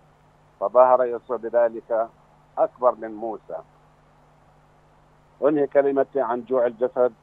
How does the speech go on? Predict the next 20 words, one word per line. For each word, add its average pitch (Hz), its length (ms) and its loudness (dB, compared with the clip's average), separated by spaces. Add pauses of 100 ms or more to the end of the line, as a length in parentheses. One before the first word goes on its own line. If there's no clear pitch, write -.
(120)
بهذه 117 380 2
الكلمات 117 600 -2
الجميلة 113 600 -4 (580)
التي 110 260 -2
تدعونا 127 560 0
إلى 123 180 2
عمل 123 300 2
الخير، 117 440 0 (680)
لا 135 260 2
إلى 139 100 -2
الكلام 131 560 0
عن 107 200 -6
عمل 110 260 -4
الخير 107 420 -6
فقط، - 360 -4 (580)
كما 117 220 -4
يقول 120 340 0
القديس 110 440 -12
يوحنا 110 320 -4
الحبيب: 104 460 -2